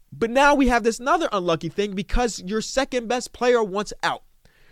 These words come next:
And you, maybe consolidating and getting a bunch of role players and allowing Tyrese Maxey to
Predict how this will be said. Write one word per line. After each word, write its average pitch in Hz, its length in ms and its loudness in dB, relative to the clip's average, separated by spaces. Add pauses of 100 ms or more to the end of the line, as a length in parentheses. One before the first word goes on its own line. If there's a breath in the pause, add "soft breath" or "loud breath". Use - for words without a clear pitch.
(400 soft breath)
And 214 220 0
you, 220 120 -6
maybe 277 460 2
consolidating 226 1120 0
and 175 160 -2
getting 208 260 0
a 196 60 -2
bunch 175 300 -4
of 165 140 0
role 180 200 6
players 185 380 -2
and 170 100 -4
allowing 156 420 2
Tyrese 170 480 -4
Maxey 175 380 -4
to - 160 -6